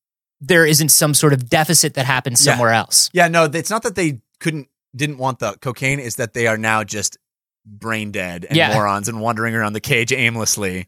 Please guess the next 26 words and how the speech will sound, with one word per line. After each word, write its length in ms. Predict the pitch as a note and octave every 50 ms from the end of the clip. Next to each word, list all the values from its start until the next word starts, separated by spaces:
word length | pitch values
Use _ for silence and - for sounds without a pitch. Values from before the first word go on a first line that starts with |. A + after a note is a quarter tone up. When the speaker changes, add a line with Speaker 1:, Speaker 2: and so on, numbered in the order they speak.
| _ -
Speaker 1:
Well, 340 | D4 E4 D4+ B3+ A3 A3 -
I 60 | - D#3+
Speaker 2:
looking 280 | F#3 F3+ - F3 D#3 C3+
for 140 | - D3 C3
cocaine 420 | - C#3+ C3+ B2+ - C#3 B2+ B2+
but 100 | A#2 C3
not 160 | C3 C3 A2+
being 140 | A2 C#3 C#3 -
able 220 | D3 C3 C3+ B2 B2
to 120 | A#2 A#2+ G#2
identify 520 | G#2+ G#2 A#2+ A#2 A#2 - - G2 F2 E2+
it. 100 | E2 - -
Speaker 1:
It 120 | - A#3+ B3+
is 140 | C4 B3
sort 180 | - - B3+ A3+
of 80 | F#3+ G3
interesting 480 | G#3 G3 - G#3 - - G#3 F#3 E3+
that 120 | E3+ D#3+ D#3+
it's, 280 | D3+ D3 - - - _
the, 340 | - D3 C#3 - - D#3 E3+
the 100 | D3+ E3+
way 120 | E3 F3 F3
this 160 | E3 D#3+ -
works 260 | E3+ F3 E3+ - -
is 140 | C#3 C3+ C3
by 440 | A#2+ C#3+ C#3 C3 C3 B2 B2 B2 A#2+